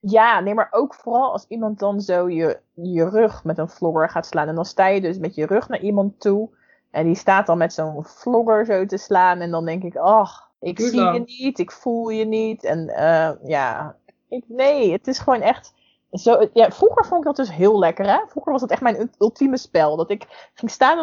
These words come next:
Speaker 1: en iemand op mijn rug en mijn billen met een vlogger ging slaan. Maar ja, en misschien heb ik dat te vaak meegemaakt of zo. Maar ik kan er gewoon, ik, m-, mijn moed is gewoon gelijk verpest.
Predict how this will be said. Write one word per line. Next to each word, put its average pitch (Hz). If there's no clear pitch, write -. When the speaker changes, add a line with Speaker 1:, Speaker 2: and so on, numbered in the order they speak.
Speaker 1:
en -
iemand 233
op 240
mijn 208
rug 220
en 214
mijn 185
billen 202
met 180
een 190
vlogger 147
ging 165
slaan. 160
Maar 160
ja, 147
en -
misschien 196
heb 214
ik 208
dat 202
te 196
vaak 196
meegemaakt 311
of 285
zo. 294
Maar 208
ik 196
kan 233
er 226
gewoon, 185
ik, 165
m-, 208
mijn 226
moed 311
is 269
gewoon 240
gelijk 208
verpest. -